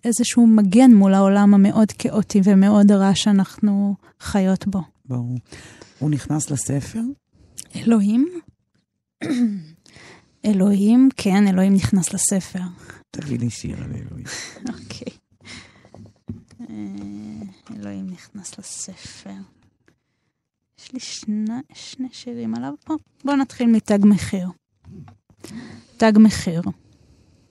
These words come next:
Speaker 1: כשאלוהים יבוא לכסות את תל אביב בחושך,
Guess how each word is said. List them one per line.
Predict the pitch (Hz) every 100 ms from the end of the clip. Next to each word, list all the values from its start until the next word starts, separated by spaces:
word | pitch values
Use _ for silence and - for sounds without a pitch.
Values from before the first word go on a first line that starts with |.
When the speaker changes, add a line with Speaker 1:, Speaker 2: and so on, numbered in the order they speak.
| _ _ _ _ _ - _ - _ -
Speaker 1:
כשאלוהים | - 233 220 214 240 294
יבוא | 254 208 202 233
לכסות | 240 - 214 - 214 233
את | -
תל | 214 202
אביב | 202 202 208 196
בחושך, | 202 - 208 202 - 214 -